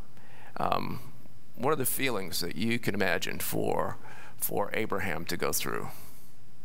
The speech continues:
Resentment, anger, bitterness, disappointment, fear.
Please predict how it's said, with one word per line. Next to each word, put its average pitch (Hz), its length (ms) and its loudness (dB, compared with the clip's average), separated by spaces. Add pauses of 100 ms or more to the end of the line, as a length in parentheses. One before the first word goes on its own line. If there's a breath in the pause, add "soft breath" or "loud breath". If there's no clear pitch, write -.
(640)
Resentment, 107 540 2 (1500)
anger, 110 480 2
bitterness, 110 640 0 (180)
disappointment, - 600 0 (960)
fear. 113 400 2